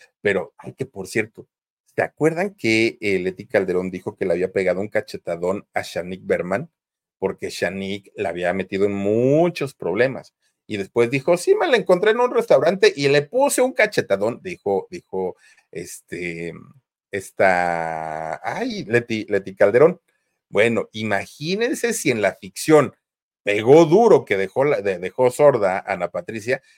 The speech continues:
imagínense en la vida real cómo le fue a Shanique, no me quiero ni imaginar. Pero bueno, a final de cuentas, pues, Ana Patricia es este tipo de actrices, ¿eh? Que dice, "A mí, tú dame, y yo me, me, me voy", pero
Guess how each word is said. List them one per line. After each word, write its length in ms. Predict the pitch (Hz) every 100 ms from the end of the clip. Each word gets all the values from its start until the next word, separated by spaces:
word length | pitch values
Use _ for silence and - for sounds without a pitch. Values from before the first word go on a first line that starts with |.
| _
imagínense 540 | 95 90 - 113 143 107
en 80 |
la 80 | 90
vida 200 | 92 110
real 260 | 101 95 95
cómo 220 | 107 110
le 140 | 92
fue 140 | - 85
a 40 |
Shanique, 420 | - 82 85 95 -
no 240 | 90 85
me 160 | 95 95
quiero 340 | 98 104 104
ni 360 | 101 95 90 87
imaginar. 680 | 87 82 - 87 87 82 -
Pero 180 | 95 98
bueno, 280 | 123 123 - _ _ _
a 120 | -
final 320 | - 113 151
de 120 | 196 196
cuentas, 520 | 180 113 104 113 - _ _
pues, 240 | 110 110
Ana 200 | - 98
Patricia 520 | - 87 98 101 127 -
es 240 | 117 180 -
este 220 | - 196
tipo 320 | - 147 156
de 80 | 120
actrices, 540 | - 185 339 - 175
¿eh? 160 | 196 370
Que 100 | -
dice, 240 | 165 190 190
"A 60 |
mí, 300 | 202 214 311
tú 160 | - 254
dame, 440 | 214 117 151 156 139
y 80 |
yo 220 | 120 139 170 - -
me, 240 | 117 123 113
me, 280 | 98 104 90
me 140 | 107
voy", 220 | 113 156
pero 280 | - 120 113